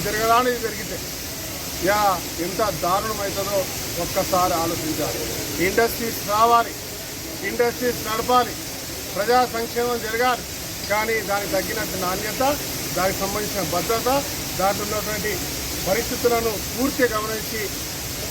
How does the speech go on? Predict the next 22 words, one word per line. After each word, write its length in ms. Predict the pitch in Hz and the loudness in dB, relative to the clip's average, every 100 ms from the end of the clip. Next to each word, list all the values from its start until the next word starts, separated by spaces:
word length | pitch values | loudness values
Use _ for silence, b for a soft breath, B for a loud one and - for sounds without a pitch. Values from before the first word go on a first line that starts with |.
| - - - - - | -4 -4 -4 -4 0
కఠినమైన 460 | 196 247 277 285 277 233 | 2 6 8 8 4 2
పర్యవేక్షణ 440 | 233 233 226 226 208 | 0 0 -2 -6 -6
జరపాల్సినటువంటి 720 | 202 208 208 190 190 185 185 | -8 -6 -6 -6 -6 -6 -4
పరిస్థితులు 380 | 165 165 - 185 | -4 -4 -4 -2
అనే 100 | 180 | 0
విషయాన్ని 320 | 165 175 175 160 | 2 2 0 0
చెప్తా 220 | 160 180 190 | 0 0 0
ఉన్నాం. 180 | 240 - - - - | 0 -2 -4 -4 -2
ఇది 160 | 208 233 147 143 - - 170 | 2 2 2 -2 -4 -2 2
మాటి 280 | 208 233 240 226 | 4 4 4 4
మాటికి 400 | 262 269 262 240 - - - 202 | 4 2 -2 -4 -6 -8 -8 -6
ఈ 40 | 220 | -4
రకంగా 420 | 220 247 254 247 240 226 - - - - - | -4 -4 0 2 2 0 -4 -6 -6 -6 -4
ఇదైతుందంటే 680 | 214 240 254 247 233 226 247 233 - - - - 202 | 2 2 4 2 2 4 4 4 0 -8 -6 0 6
ఏదో 200 | 262 269 269 254 | 6 6 4 2
ఒక 120 | 233 233 | 2 2
రోజు 220 | 240 233 214 - - - | 2 0 -4 -8 -10 -6
ప్రమాదం 400 | 196 202 233 240 214 | -2 4 4 4 0
జరుగుతుందనే 420 | 226 - 220 220 | -4 -6 -4 -4
ఒక 100 | 196 202 175 - - - - - | -2 0 -2 -4 -6 -4 -4 0
భయం 260 | 175 214 220 - - - - | 2 2 0 -4 -4 -4 0
ఇవాళ 220 | 165 175 | 2 2